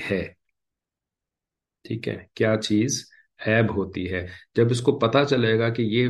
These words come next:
फलानी जो, जो खसलत है ये ऐब है, ये बुराई है, तब ये अपने अंदर झांक के देख सकता है कि क्या ये बुराई मेरे अंदर मौजूद है या नहीं है। ठीक है,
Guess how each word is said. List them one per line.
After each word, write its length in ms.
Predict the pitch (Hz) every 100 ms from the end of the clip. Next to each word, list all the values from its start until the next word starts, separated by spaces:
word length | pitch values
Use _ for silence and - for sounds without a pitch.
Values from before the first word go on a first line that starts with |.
| 123
फलानी 500 | - 107 107 110 139
जो, 480 | 131 127 120 - 104
जो 680 | 101 104 101 98 95 92 92 -
खसलत 500 | 117 - 131 131 120
है 160 | 113
ये 300 | 113 127 - - 110
ऐब 360 | 107 120 113
है, 280 | 87 80 78 _ _ _ _ -
ये 120 | 113
बुराई 600 | 104 95 92 92 110 120 -
है, 280 | 85 73 - _ _ _ _ _ _ -
तब 180 | 151 156
ये 140 | 160
अपने 300 | 110 - 131
अंदर 320 | 117 117 113
झांक 420 | 104 - 101 110 -
के 180 | 113 107 107 - - 95
देख 240 | 104 113
सकता 440 | 110 104 - 92 95
है 260 | 92 87 87 - _
कि 80 | 120
क्या 260 | 117 120 117
ये 180 | 135 143
बुराई 340 | 127 117 120 120
मेरे 220 | 117 113
अंदर 260 | 107 110
मौजूद 440 | 107 101 95 107 107
है 400 | - 107 117 - - _ -
या 140 | 110 104
नहीं 360 | 95 92 98 95
है। 200 | 98 - _ _ _ _ _ _ _ _ _ _ _ -
ठीक 220 | 120 120
है, 220 | 113